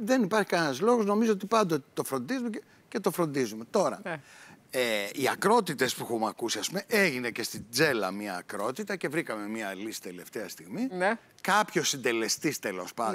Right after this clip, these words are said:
Speaker 2: Ναι, ναι.
Speaker 1: της σειράς, εμείς, τώρα πώς να σου το εξηγήσω,
Speaker 2: Ναι.
Speaker 1: παίχτηκε αυτό το επεισόδιο.
Speaker 2: Ναι.
Speaker 1: Είναι ο Απέργης, θέλει να μεταμφιεστεί για να πλησιάσει την καλή του, που είναι η Νίκη Λάμη.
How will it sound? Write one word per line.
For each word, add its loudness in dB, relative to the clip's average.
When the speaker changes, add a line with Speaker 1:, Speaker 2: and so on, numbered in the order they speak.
Speaker 2:
Ναι, 4
ναι. 2
Speaker 1:
της -4
σειράς, -4
εμείς, 0
τώρα -6
πώς -8
να -8
σου -10
το -10
εξηγήσω, -6
Speaker 2:
Ναι. 4
Speaker 1:
παίχτηκε -2
αυτό -6
το -8
επεισόδιο. -8
Speaker 2:
Ναι. 2
Speaker 1:
Είναι 0
ο 4
Απέργης, 0
θέλει 2
να -2
μεταμφιεστεί -2
για 2
να 0
πλησιάσει -4
την -10
καλή -2
του, -14
που -8
είναι -4
η -4
Νίκη -4
Λάμη. -8